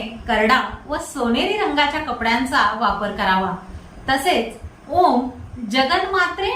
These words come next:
नमः या मंत्राचा जप नियमित करावा. वृषभ राशीच्या लोकांसाठी हा आठवडा शुभ फलदायी ठरणार आहे. तुमची रखडलेली कामेही मार्गी लागतील. वरिष्ठांचे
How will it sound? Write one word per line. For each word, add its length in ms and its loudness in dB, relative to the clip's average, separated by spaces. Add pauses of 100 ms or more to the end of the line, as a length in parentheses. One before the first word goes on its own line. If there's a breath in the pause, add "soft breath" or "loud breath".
नमः 300 2 (720)
या 200 4
मंत्राचा 600 -2
जप 400 0
नियमित 460 0
करावा. 360 0 (580)
वृषभ 420 2
राशीच्या 420 0
लोकांसाठी 960 0
हा 180 4
आठवडा 480 2 (520)
शुभ 300 0
फलदायी 420 2
ठरणार 380 0
आहे. 520 0 (320)
तुमची 320 2
रखडलेली 600 2
कामेही 560 0
मार्गी 340 -2
लागतील. 440 -2 (480)
वरिष्ठांचे 960 0